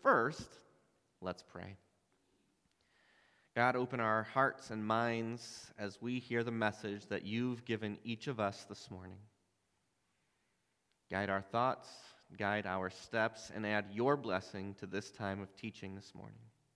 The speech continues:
We pray these things in your name. Amen. Have you ever felt unqualified or inadequate?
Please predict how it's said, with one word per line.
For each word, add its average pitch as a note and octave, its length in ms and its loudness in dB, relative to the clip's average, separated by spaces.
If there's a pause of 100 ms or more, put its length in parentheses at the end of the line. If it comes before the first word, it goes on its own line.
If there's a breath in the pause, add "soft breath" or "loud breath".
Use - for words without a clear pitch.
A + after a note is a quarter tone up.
(640)
We - 100 -20
pray B2 180 4
these A#2 220 -2
things A#2 320 -2
in G#2 100 -2
your A#2+ 260 2
name. F#2+ 420 -4 (1800)
Amen. F#2+ 380 -2
Have F2 100 -8 (1700 soft breath)
you D3+ 120 8
ever D3+ 120 8
felt D3 480 8
unqualified C#3 1120 6 (680 loud breath)
or A2+ 300 2
inadequate? B2+ 1120 2